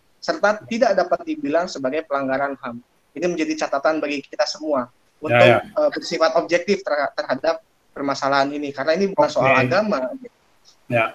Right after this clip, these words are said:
Speaker 1: Sekali
Speaker 2: Itu
Speaker 1: lagi,
Speaker 2: nanti
Speaker 1: terima
Speaker 2: link-,
Speaker 1: kasih, Pak.
Speaker 2: ya, linknya bisa dibagi juga di podcast nanti. Tapi saat itu
Speaker 1: Bisa
Speaker 2: kan
Speaker 1: di-
Speaker 2: konteks-, konteksnya memang wacana pembubaran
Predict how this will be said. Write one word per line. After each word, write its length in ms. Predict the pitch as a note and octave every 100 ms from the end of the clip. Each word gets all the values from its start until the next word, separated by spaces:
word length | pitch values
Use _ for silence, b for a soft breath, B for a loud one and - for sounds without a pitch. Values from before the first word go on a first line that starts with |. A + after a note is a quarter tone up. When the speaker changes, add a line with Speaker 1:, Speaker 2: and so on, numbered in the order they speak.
| -
Speaker 1:
Sekali 240 | F3 F#3+
Speaker 2:
Itu 0 |
Speaker 1:
lagi, 80 | G3+
Speaker 2:
nanti 160 | G3+ G#3
Speaker 1:
terima 160 | G3+ G3+
Speaker 2:
link-, 80 | G3
Speaker 1:
kasih, 200 | - B3
Pak. 180 | A#3+ A3+ - _ _
Speaker 2:
ya, 160 | D3 C#3+ -
linknya 300 | D#3+ E3+ G#3
bisa 240 | G3 D#3+ D3
dibagi 400 | C#3 C3+ C3+ D3
juga 240 | C#3+ D3
di 240 | C#3 C3+ C3+
podcast 400 | C3 B2 C#3+ C#3+
nanti. 480 | B2 A#2 D3+ E3+ E3+
Tapi 420 | - - - C3 G3
saat 160 | F3 D#3+
itu 160 | E3
Speaker 1:
Bisa 80 | G3+
Speaker 2:
kan 80 | G3+
Speaker 1:
di- 40 | F3
Speaker 2:
konteks-, 400 | D#3+ - - - _ -
konteksnya 480 | D3+ C#3+ D#3 F#3 F#3+
memang 320 | F3+ F3+ F3
wacana 320 | E3+ E3+ D#3
pembubaran 480 | D3+ C3 C3+ D3